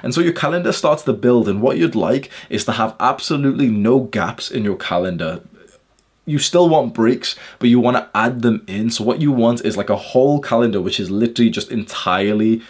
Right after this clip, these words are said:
like, filled with, like, colors and everything. And the idea is that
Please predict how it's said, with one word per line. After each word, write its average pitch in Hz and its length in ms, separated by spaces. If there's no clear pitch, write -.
like, 98 140
filled 107 540
with, 98 100
like, 90 160
colors 113 560
and 104 80
everything. 98 560
And 98 140
the 101 100
idea 123 380
is 113 180
that 95 220